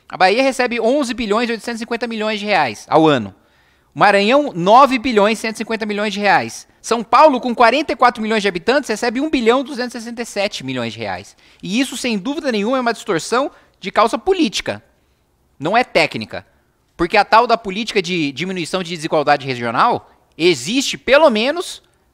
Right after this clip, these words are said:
resgatando o que eu coloquei aqui mais cedo, a época de Getúlio. E os estados subdesenvolvidos continuam subdesenvolvidos e os estados desenvolvidos continuam desenvolvidos. Ou seja, é uma, uma política fracassada. E pra terminar, presidente, também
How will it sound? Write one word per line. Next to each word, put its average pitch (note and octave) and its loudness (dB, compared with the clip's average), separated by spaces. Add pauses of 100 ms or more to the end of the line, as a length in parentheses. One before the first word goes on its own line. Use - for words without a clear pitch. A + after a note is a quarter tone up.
(160)
resgatando F3 -2
o - -6
que F#3 -6
eu D#3 -6
coloquei D3+ -4
aqui C#3+ -6
mais C3+ -6
cedo, G#3+ -2
a A#3+ 2
época A#3 -2
de G#3 -6
Getúlio. F3 -6 (460)
E G#3 -6
os A#3+ -4
estados D4 2
subdesenvolvidos B3 -2
continuam D#4 -2
subdesenvolvidos D4 -2
e D4 -12
os C4 -8
estados B3+ 2
desenvolvidos B3 -4
continuam D4+ -6
desenvolvidos. D4 -2
Ou A#3 -4
seja, F#3+ -2
é - -2
uma, G3 2 (140)
uma G#3 0
política A3+ -6
fracassada. A3+ -2 (760)
E F#3+ -8
pra B3 0
terminar, B3 2
presidente, D3+ -2
também G#3+ -2